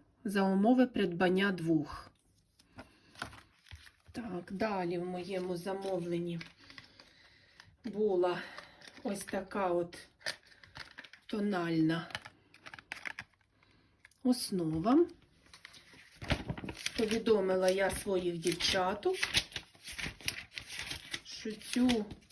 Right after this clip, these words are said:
тоналочку виводять з продаж. Можливо, її оновлять, але є у мене клієнти, які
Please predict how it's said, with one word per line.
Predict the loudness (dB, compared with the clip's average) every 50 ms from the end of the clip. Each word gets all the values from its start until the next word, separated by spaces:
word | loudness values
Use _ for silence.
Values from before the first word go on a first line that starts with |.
| -6 -6 -2 0 0 0 0 -2 -12 -20 -20 -18 -16 -14 -12 -8 -6 -6 -8 -8 -6
тоналочку | -4 -2 0 2 2 4 4 6 6 6 6 4 2 0 -4 0 4 6 6 6 6 4 0 -8 -8
виводять | 0 4 6 6 6 6 4 2 2 2 2 2 2 0 0 -2
з | -6 -8
продаж. | -4 -4 -2 -2 0 0 2 2 2 0 -2 -4 -4 -6 -8 -12 _ _ _ _ -20 -20 _ _ _ _ _ _ _ _ _ _ _ _ _ _ _ -20 _ _ _ _ _ _ -20 -18 -16 -16 -14 -16 -16 -10 0 6
Можливо, | 8 10 10 12 12 12 12 12 10
її | 12 12 12 12 12 12 10
оновлять, | 10 10 8 8 8 8 8 10 10 8 6 6 6 4 2 0 -6 -14 -14 -16 -16 -16 -6 -2
але | 0 2 2 2 2 2 2 2 0 -2 -6 -14 _ -20 -20 -20 -20 -20 -20 -20 -20 -20 -20 -20 -10 _ 2
є | 6 6 6
у | 8 6
мене | 6 6 4 4 4 2 2
клієнти, | 0 -2 -2 0 0 0 2 0 2 2 0 0 2 2 2
які | 4 4 2 0 0 -2 0 0 0